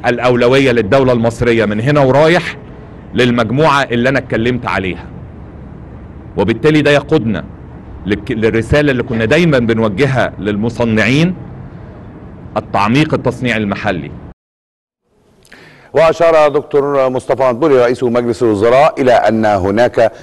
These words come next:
Speaker 2: توجيهات لوزارة الداخلية بالضرب بيد من حديد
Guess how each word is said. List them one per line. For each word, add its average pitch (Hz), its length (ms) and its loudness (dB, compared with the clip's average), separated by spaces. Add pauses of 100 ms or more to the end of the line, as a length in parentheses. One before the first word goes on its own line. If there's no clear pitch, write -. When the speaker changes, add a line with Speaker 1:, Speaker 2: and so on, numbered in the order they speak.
(120)
Speaker 2:
توجيهات 120 460 2
لوزارة 98 520 2
الداخلية 127 680 4 (300)
بالضرب 135 460 0
بيد 120 260 4 (320)
من 120 240 0
حديد 110 380 -2